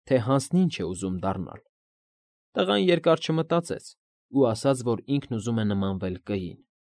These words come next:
Երբ Ֆրիդան ուզեց իմանալ ցանկության պատճառը,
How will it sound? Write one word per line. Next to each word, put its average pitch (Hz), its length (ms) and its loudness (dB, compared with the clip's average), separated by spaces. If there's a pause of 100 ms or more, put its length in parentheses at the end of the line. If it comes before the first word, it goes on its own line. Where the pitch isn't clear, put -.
(1040)
Երբ 110 300 0
Ֆրիդան 131 460 0
ուզեց 113 380 0
իմանալ 110 420 0
ցանկության 104 560 -4
պատճառը, - 640 -4